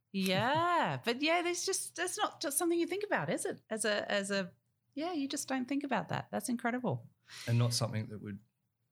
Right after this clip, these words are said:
Speaker 2: try and publish normally, 'cause you don't wanna put fear in people that wanna go out to the Great Barrier Reef on a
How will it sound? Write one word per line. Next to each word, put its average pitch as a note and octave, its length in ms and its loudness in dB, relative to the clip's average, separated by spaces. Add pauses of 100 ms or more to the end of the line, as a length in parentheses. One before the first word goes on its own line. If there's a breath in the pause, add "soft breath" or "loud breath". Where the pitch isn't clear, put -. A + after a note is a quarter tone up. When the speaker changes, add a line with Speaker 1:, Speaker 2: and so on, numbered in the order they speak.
(140)
Speaker 2:
try G2 200 -2
and F#2 100 -4
publish G#2 460 -4 (520)
normally, G#2+ 460 0
'cause A2 200 -4
you G2 60 -6
don't G#2 140 -2
wanna G2 240 0 (420)
put B2 180 -8
fear G2+ 280 0
in G2+ 100 0
people G2+ 240 -4
that G2 80 -8
wanna F#2+ 180 -4
go F#2 160 -4
out F#2 160 -4
to - 60 -16
the G2 80 -8
Great F2+ 220 -6
Barrier F#2+ 220 -6
Reef G2 260 -6
on F#2+ 100 -4
a F#2 140 -6